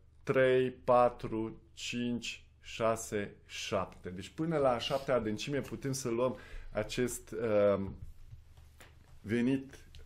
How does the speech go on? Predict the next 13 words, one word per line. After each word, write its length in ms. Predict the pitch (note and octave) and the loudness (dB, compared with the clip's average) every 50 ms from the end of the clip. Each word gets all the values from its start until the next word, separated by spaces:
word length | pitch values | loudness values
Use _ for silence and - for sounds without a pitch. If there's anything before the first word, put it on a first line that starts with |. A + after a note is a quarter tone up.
| - - - | -8 -4 2
pasiv 520 | - A#2+ A2 G#2+ - - - B2 D3 D3 | 4 4 4 4 2 -2 0 0 0 0
sau 380 | - - - A2 G2+ G#2 G2+ - G#2 G2+ G2+ | -2 0 0 2 2 2 0 -2 -4 -4 -2
rezidual, 840 | G#2+ A#2+ B2 A2 G#2+ A2+ A2 F#2+ F#2 G2+ G2+ G#2+ A2+ C#3+ F3 F3 F3 - - - - - - - - - - | 0 0 0 -2 -4 -6 -6 -4 -2 0 2 4 4 4 4 2 -2 -8 -16 -18 -18 -20 -20 -20 -20 -12 -4
uh, 320 | - B2 B2 B2 A#2+ A#2+ | 0 4 6 6 6 4
și 520 | A#2+ - - - C#3+ C#3+ D3 D#3+ D#3 - - - C#3+ | 2 0 -2 0 0 2 2 2 2 0 -2 -6 -2
bineînțeles 720 | B2 D3+ E3+ F#3 F3 D#3+ - D#3+ C#3+ D#3 F3+ F3 F3 - | 0 2 2 2 2 2 2 2 2 2 2 2 0 -2
că 220 | - - - D3 | -4 -2 -2 0
mai 260 | C3+ C#3 D3+ D#3 D#3+ | 2 4 6 6 6
departe 800 | D3 C#3 D3 C#3 D3 C#3+ B2+ C3 - - - - F#3 F#3+ F#3 D#3+ - | 6 6 6 6 8 6 6 6 6 2 0 0 0 2 2 0 0
o 100 | D3 C3+ | 0 0
să 220 | C3+ - - C#3 | 0 0 0 0
ia, 460 | B2 B2 C3 C#3 D#3+ E3 - - - - - - - - - _ | 2 4 4 4 4 4 2 -2 -8 -20 -20 -20 -20 -20 -20 _
uh, 260 | - - A#2+ B2 B2 | -6 0 2 2 2